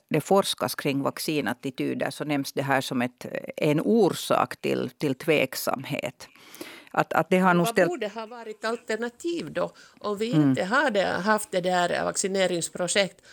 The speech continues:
Speaker 2: Och hur många döda, eh, skulle vi ha haft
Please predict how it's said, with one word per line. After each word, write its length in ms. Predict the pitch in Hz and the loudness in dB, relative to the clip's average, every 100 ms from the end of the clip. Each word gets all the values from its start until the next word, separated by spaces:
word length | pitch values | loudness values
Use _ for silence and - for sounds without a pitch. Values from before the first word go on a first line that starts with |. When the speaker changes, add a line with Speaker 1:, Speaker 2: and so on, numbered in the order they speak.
| - - | -20 -4
Speaker 2:
Och 80 | |
hur 220 | 208 254 202 | 2 4 4
många 360 | 175 185 196 | 2 2 0
döda, 460 | 202 277 202 143 151 _ _ _ - | 2 4 4 2 -2 _ _ _ -16
eh, 360 | - 113 123 147 | -8 -4 -2 -2
skulle 360 | - - 190 175 | -2 -2 -2 0
vi 120 | 180 | 0
ha 220 | 175 175 | 0 -2
haft 500 | 170 190 - - - | 2 0 -2 -10 -14